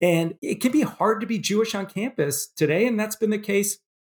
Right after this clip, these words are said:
for a while, even if not as acutely as it is in this moment. And so I, I wanna make sure, if you're a Jewish student that frankly doesn't wanna have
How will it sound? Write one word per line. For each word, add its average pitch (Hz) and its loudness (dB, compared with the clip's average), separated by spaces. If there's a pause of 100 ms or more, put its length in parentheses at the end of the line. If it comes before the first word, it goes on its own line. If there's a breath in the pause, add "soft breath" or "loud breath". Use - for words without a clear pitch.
(360)
for 151 2
a 147 2
while, 175 2
even 135 -2
if 131 -6
not 151 -4
as 135 -6
acutely 131 -4 (440)
as 131 -2
it 127 -2
is 127 -2
in 131 -4
this 127 -6
moment. 160 0 (540)
And 190 2
so 202 2
I, - -6 (140)
I 196 4
wanna 233 4
make 185 2
sure, 147 0 (200)
if 160 -2
you're 254 4
a - 2
Jewish 240 -2
student 233 -2
that 208 0
frankly 226 -2
doesn't 180 -2
wanna 180 0
have 143 -4